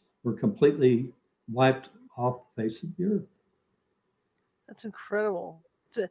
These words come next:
Speaker 2: it's interesting to hear this because you don't hear this stuff all the time. You've done all this extra research into this, and it's really cool. Did the Atlanteans ever interact with, uh, people, uh, like, out in the, you know, out in the world, uh, like Africa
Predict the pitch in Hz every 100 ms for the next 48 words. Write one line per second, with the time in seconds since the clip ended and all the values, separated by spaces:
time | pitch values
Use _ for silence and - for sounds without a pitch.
0 | _ 240 - 339 - 302 269 247 240 285
1 | 233 175 - 214 208 - _ _ 233 269
2 | 247 294 233 208 208 202 190 180 190 -
3 | - _ _ 214 208 240 233 233 226 233
4 | - 214 262 247 226 214 214 202 202 208
5 | - _ _ - 214 - 233 208 - 247
6 | 202 - _ _ _ _ _ - 277 285
7 | 254 277 349 339 285 247 269 262 277 254
8 | 254 277 254 240 - 226 208 262 247 240
9 | 226 - - _ _ _ 220 - 214 214
10 | 240 214 - _ 202 185 202 226 220 208
11 | 226 240 254 135 190 175 202 208 220 233
12 | 277 311